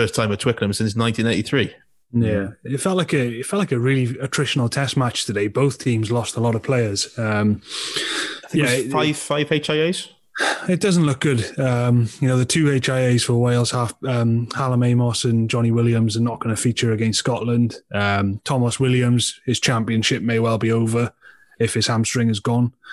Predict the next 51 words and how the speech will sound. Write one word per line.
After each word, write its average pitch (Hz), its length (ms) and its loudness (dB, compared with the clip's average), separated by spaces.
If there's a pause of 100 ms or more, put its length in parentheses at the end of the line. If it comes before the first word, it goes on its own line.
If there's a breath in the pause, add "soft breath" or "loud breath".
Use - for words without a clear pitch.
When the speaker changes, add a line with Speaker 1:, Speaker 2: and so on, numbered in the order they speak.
(380 loud breath)
Speaker 2:
Um, 101 360 0 (460)
you - 100 -2
know, 104 40 0
that's 107 120 -2
gonna 120 200 2
be 107 80 -2
four 110 340 0
weeks 107 300 -2
at 101 80 -4
least, 110 360 -2
I 107 80 0
would 107 120 2
have 107 100 0
thought. 110 300 0 (160)
Speaker 1:
Yeah. 117 140 -4
Speaker 2:
It 113 60 -2
didn't 117 200 0
look 110 260 -2
like 120 160 -2
a, 113 360 0
it 127 80 -8
didn't 131 260 2
look 131 180 -2
like 120 120 -2
a 117 80 0
minor 117 400 2
hamstring 107 520 -2
tweak, 104 280 -2
did 113 120 -2
it? 104 180 -2 (460 loud breath)
Um, 98 540 0
he 120 160 0
looked 120 240 0
quite 104 240 0
serious. 104 580 0 (500 loud breath)
Dan 127 180 0
Lydiate 120 380 2
looked 113 260 -2
serious. 120 680 0 (120)
Um, 101 540 0 (360)
Pivac 113 340 0
suspects - 480 0
that 113 160 -2
might 110 220 0
be, 120 260 -2
might 131 240 0
be 127 100 0
his 117 120 2
A 123 120 2
C 123 220 0
L. 120 260 0